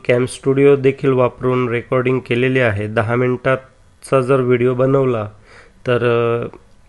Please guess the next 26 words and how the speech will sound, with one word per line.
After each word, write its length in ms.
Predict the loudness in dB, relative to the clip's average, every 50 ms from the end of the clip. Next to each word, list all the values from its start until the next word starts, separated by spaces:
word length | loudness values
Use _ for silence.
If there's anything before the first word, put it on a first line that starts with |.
| _ -2
या 120 | 0 0 0
सॉफ्टवेअरच्या 720 | 0 -2 -4 -4 -2 0 4 4 4 4 4 2 2 4
मदतीने 460 | 4 4 2 0 0 0 0 0 0
बनवलेल्या 520 | 0 0 0 0 0 -2 0 0 0 0
व्हिडिओची 480 | 0 0 0 0 0 -2 -2 -2 -4 -6
size 400 | -4 -2 -2 -2 -2 -2 -6 -6
ही 120 | -6 -6 -6
साधारण 600 | -2 -2 0 0 0 0 0 0 0 0 -2 -2
तीनशे 460 | -4 -4 -2 -2 -2 -2 0 -2 -4
ते 140 | -2 -2 -4
पाचशे 500 | -2 0 -2 -2 -2 -4 -4 -4 -2 -2
एम 180 | 0 0 0
बी 100 | 0 -2
पर्यंत 480 | -2 -2 -2 -2 0 0 -2 -4 -6 -6
जाते. 420 | -6 -6 -6 -8 -10 -12 -14 -14 -16 -20 -20 -20 -20 -20 -20 -20 -20 -20 -20 -20 -20 -20 -20 -16 -6
आणि 260 | -4 -2 0 0 0
मी 540 | 0 0 0 0 0 0 -2 -2 -4 -6 -8 -12 -18 -20 -16 -10 -8
expression 580 | -8 -8 -8 -10 -2 0 0 2 2 2 2
encoder 540 | 2 2 2 2 2 2 2 2 2 0 -2 -4 -6
नेहमी 500 | -10 -10 -6 -2 0 2 2 4 4 2
वापरतो. 760 | 2 2 -2 -2 -4 -6 -6 -6 -8 _ -10 -10 -10 -10 -12 -18 -20 -20 -20 -20 -20 -20 _ -6
याच्यात 320 | -6 -6 -4 -4 -6 -6 -6 -8
दहा 340 | -6 -2 0 0 2 2 2
मिनिटाचा 480 | 2 2 0 0 0 -2 -2 0 0
व्हिडिओ 300 | 0 0 0 2 0 0
हा 100 | 0 -2